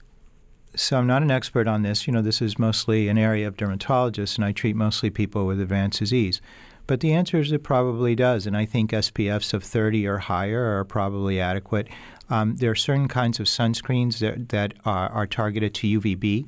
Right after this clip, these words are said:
radiation rather than U V A, and I think U V B is actually more important for damage than, uh, U V A radiation. So, um, at least dermatologists recommend using these sunscreens to reduce your, your risk.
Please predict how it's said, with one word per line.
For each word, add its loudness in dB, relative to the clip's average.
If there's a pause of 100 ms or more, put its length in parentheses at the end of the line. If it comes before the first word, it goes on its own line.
(120)
radiation 0
rather 0
than 2
U 2
V 0
A, 0 (400)
and 0
I -2
think 0
U 0
V 0
B 2
is -2
actually -2
more 2
important -2
for -2 (400)
damage -2
than, 0 (100)
uh, 0
U 0
V 0
A 2
radiation. 0
So, 0 (400)
um, -2 (180)
at -2
least 0
dermatologists 0
recommend 0
using 0 (380)
these -2
sunscreens 0
to -6
reduce -2
your, -4
your -2
risk. -6